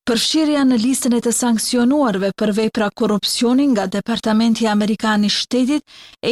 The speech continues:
ish kryeministrit të Maqedonisë së Veriut Nikola Gruevski dhe i shefit të drejtorisë së sigurisë dhe kundër zbulimit në këtë vend, Sasho Mijalkov, paraqet një porosi të qartë për subjektet politike në vend se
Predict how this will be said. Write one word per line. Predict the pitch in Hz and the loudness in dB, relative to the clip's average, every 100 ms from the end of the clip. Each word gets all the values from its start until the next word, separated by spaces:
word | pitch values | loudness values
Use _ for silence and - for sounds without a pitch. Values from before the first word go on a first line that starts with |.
| 262 | 2
ish | 285 - | 0 -4
kryeministrit | - 269 269 269 311 285 226 220 | -4 0 2 2 2 -2 -2 -2
të | 226 | 0
Maqedonisë | 208 - 226 226 233 - | 0 0 2 2 2 0
së | 214 196 | -2 2
Veriut | 240 226 202 | 2 2 0
Nikola | 214 214 226 208 208 | 0 0 0 0 0
Gruevski | 202 226 262 247 - 214 | 0 0 0 -2 -2 0
dhe | 202 | 0
i | 202 | 0
shefit | - 226 220 214 | 0 -2 -2 -2
të | 208 | -2
drejtorisë | 202 202 - 202 226 - | -2 -2 -2 0 0 0
së | 202 | -2
sigurisë | - 220 214 247 277 - - - - | 0 0 2 2 -2 -6 -10 -10 -10
dhe | - 214 - | -4 -4 -2
kundër | 247 254 233 196 | 0 2 2 0
zbulimit | 226 226 220 233 226 202 | -2 0 2 2 2 0
në | 208 - | -2 -2
këtë | 214 | -2
vend, | 214 277 277 | 2 2 0
Sasho | - 202 202 - 202 | 0 -2 -2 -2 0
Mijalkov, | 208 208 240 240 294 311 - | 2 2 0 0 0 -2 -4
paraqet | 196 190 202 262 254 | -4 -4 -2 0 2
një | 247 | 0
porosi | - 240 233 - 269 | 2 0 0 0 -2
të | 226 208 | -2 -4
qartë | - 247 247 202 - | -2 0 0 0 -2
për | - 208 | -4 -4
subjektet | - 196 233 233 226 190 | -2 0 0 0 -2 -2
politike | 220 220 - 247 233 | 0 0 0 -2 0
në | 214 214 | 0 0
vend | 208 254 294 - | 0 0 0 0
se | - 202 | -2 -2